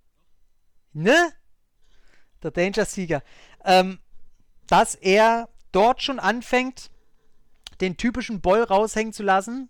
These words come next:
dass er, ich will's mal <laughs> sagen, Zwietracht sät in eine Situation, wo es einfach nicht angebracht ist. Wo, weißt du, wo ich heute, wenn ich mir heute angucke, dass irgendwie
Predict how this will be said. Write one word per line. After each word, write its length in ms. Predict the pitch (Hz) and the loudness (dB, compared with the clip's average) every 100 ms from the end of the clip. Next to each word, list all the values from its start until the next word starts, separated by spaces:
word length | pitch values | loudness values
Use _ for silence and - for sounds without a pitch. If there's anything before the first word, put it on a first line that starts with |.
| - | -2
dass 220 | 170 180 | -2 -2
er, 420 | 185 175 170 165 - _ _ _ _ _ _ _ _ _ _ - | -2 2 2 0 -6 _ _ _ _ _ _ _ _ _ _ -6
ich 340 | 196 151 156 | -2 -2 0
will's 220 | 220 277 | -2 0
mal 120 | 254 240 | 2 2
<laughs> 240 | - - | 2 2
sagen, 560 | 233 - - 220 226 - | 0 2 2 2 0 -8
Zwietracht 1000 | - 170 175 285 339 - - 226 226 - | -8 -4 0 2 0 -2 -2 0 -2 -8
sät 420 | 165 196 240 262 | -4 0 0 -2
in 200 | - 208 | -6 -6
eine 280 | 160 196 226 | 0 0 0
Situation, 640 | 202 214 214 202 - 214 214 | -4 -2 0 0 -2 -4 -2
wo 40 | |
es 60 | 214 | -2
einfach 200 | 196 208 | -2 -4
nicht 140 | 185 | -6
angebracht 380 | 170 202 139 135 | -6 -4 -6 -8
ist. 160 | 123 - - - - - - - | -14 -18 -20 -20 -20 -20 -14 -4
Wo, 180 | 180 - - - - | -4 -4 -16 -8 2
weißt 260 | 190 220 | 4 4
du, 120 | 269 262 - - - | 0 -2 -10 -12 2
wo 120 | 220 | 4
ich 180 | 240 170 | 4 2
heute, 420 | 190 262 277 214 | 4 4 4 0
wenn 100 | 208 | 0
ich 120 | 214 | -2
mir 140 | 220 196 | 2 4
heute 300 | 226 269 208 | 4 4 2
angucke, 500 | 202 208 208 185 180 | 0 0 -2 0 2
dass 280 | 175 185 - | 4 2 0
irgendwie 760 | 208 226 240 196 208 208 208 | 2 2 2 -4 -2 -2 -4